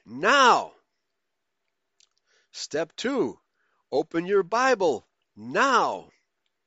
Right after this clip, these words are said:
I could say the same thing, can't I? Step three, read the article with your Bible. Actually, you should.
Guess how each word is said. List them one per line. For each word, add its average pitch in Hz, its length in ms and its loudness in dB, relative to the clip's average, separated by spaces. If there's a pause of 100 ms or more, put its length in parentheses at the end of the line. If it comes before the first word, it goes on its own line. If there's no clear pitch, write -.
(1300)
I 135 100 -8
could - 180 -10
say 139 140 -4
the 120 100 -10
same 147 240 -6
thing, 185 240 -8
can't 151 260 -8
I? 101 200 -12 (1700)
Step 151 280 -4
three, 190 560 -4 (460)
read 208 320 -2 (300)
the - 160 -8
article 208 560 0
with 226 300 -2
your 165 160 0
Bible. 139 580 -2 (1000)
Actually, 220 340 -6
you 214 140 -6
should. 202 360 -2